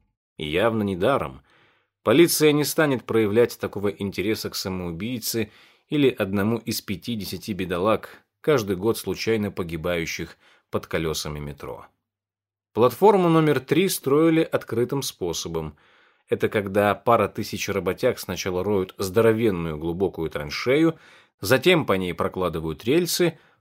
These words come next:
после чего тоннель сверху закрывают. Но поскольку дело было ещё во времена паровозов, добрую половину платформы оставили под открытым небом,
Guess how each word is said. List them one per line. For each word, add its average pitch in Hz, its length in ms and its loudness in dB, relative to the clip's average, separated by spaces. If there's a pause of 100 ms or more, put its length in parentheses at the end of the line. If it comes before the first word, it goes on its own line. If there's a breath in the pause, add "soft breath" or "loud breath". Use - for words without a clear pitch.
(140)
после 165 300 -2
чего 143 360 2
тоннель 110 400 -2
сверху 87 640 -6
закрывают. 92 880 -4 (640)
Но 95 140 -2
поскольку 113 500 0
дело 101 340 2
было 85 300 -4
ещё 82 300 -6
во 87 100 -4
времена 90 440 -4
паровозов, 90 760 -4 (500 soft breath)
добрую 151 480 6
половину 120 540 2
платформы 104 640 -2
оставили 107 480 -2
под 90 220 -2
открытым 98 560 -4
небом, 85 400 -4